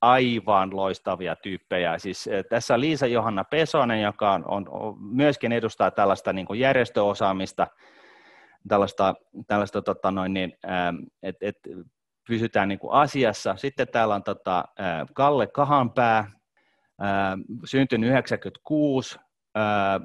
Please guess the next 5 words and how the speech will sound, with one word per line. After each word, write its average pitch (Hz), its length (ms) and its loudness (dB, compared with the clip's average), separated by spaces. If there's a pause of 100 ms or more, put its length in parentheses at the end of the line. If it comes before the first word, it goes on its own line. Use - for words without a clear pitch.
(540)
laaja 123 320 6
koulutuspoliittinen 113 1000 0
osaaminen, 107 600 0
hyvät 117 380 2
verkostot, 110 640 0